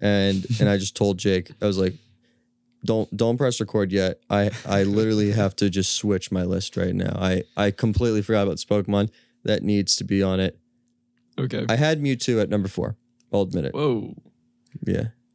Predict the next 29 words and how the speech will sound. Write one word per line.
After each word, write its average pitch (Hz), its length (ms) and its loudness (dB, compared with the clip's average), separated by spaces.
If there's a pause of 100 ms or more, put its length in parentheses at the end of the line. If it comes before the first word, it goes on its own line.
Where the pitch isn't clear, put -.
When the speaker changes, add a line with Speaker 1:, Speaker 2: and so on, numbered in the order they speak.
(280)
Speaker 2:
Does 107 160 -10
that 113 120 0
mean 123 320 -4 (120)
Mewtwo's 113 420 -4
off 110 280 -4
the - 100 -4
list? 143 400 -4
Speaker 1:
Who's 127 240 4
to 107 120 0
say? 98 320 2 (380)
Speaker 2:
<laughs> - 420 -2 (260)
Speaker 1:
But 120 140 2
it 117 100 0
was 117 220 0
at 113 120 0
four. 104 360 -2 (880)
And 101 420 2
I 107 100 0
looked 110 200 0
at 117 40 0
my 110 100 2
list 107 340 0
and 101 200 0
thought, 101 280 2 (800)
this - 80 -2
is 190 100 2
what 180 100 2
I'll 147 60 0
say. 123 100 -2